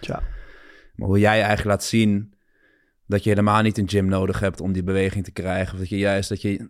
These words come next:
Speaker 2: dus dat je wel aanwezig bent op die plek, maar dat je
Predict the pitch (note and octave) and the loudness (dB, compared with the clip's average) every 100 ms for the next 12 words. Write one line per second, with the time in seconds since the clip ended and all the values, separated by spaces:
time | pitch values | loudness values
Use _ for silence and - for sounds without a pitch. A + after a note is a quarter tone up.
0 | - E2+ F#2+ G2 F#2 G2+ G#2 G2 G2 G#2 | -14 -8 -4 -4 0 2 2 4 2 2
1 | G2 G2 G2 F#2 F#2 G#2 A2 - G#2 G2 | 0 -2 -2 -4 -6 -2 -2 -2 -2 -2
2 | - G#2 G2 | 0 2 2